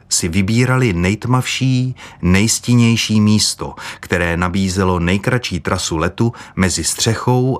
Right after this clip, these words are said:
a stromy či houštinami. Ovšem vlastní kolonii netopírů už neměli dvě,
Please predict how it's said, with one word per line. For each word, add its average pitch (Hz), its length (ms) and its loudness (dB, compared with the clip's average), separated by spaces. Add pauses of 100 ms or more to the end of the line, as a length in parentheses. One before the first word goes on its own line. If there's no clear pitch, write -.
a 98 120 -2
stromy 101 460 0
či 113 200 -2
houštinami. 76 720 -2 (800)
Ovšem 101 600 0
vlastní 95 600 0
kolonii 98 480 2
netopírů 82 840 0
už - 300 -6
neměli 95 460 2
dvě, 78 500 -2